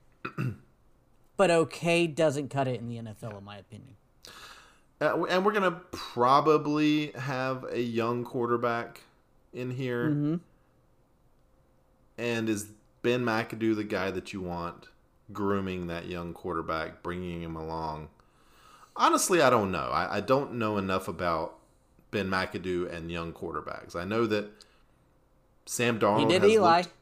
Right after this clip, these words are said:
Speaker 2: he, Sam, well, yeah, Sam Darnold has looked better under Ben McAdoo than he did last year. Um, Baker Mayfield looked terrible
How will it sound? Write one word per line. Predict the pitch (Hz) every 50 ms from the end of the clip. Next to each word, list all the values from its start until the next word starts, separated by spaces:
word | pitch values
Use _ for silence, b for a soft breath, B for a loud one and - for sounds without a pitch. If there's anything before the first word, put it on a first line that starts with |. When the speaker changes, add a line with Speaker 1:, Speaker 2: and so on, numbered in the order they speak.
| _ _ -
Speaker 2:
he, | 101 110 110 -
Sam, | - - - 117 117 117 120 - -
well, | - 101
yeah, | 107 117 123 117 - - - - _ - - -
Sam | - - - 131 135 143
Darnold | 139 143 143 139 135 123
has | 131 117
looked | 120 127 123 107
better | - 95 98 110 120 127 120
under | 117 120 120 127 127 127
Ben | 123 - 117 117 117
McAdoo | 110 107 110 107 - 110 110 110
than | 110 107 104
he | 107 110
did | 101 104 98
last | 101 95 92 90 - - -
year. | 76 76 80 101 - - _ _ _ _ _ _ _ _ _ _ _ _ _ _ _ _ _ _ _ _ _ _ _ _ _ _ _ _ -
Um, | 95 87 82 80 80 78 78 76 78 76 - _ _ _ _ _ _ _ _ _ _ _ _ _ _ _ _ _ _ _ _ _ _ _ _ _ _ _ _ _ _ _ _
Baker | - 110 120 117 107
Mayfield | 95 107 123 127 - 107 90
looked | 85 98 - -
terrible | - 107 101 117 107 82 76 80 82 113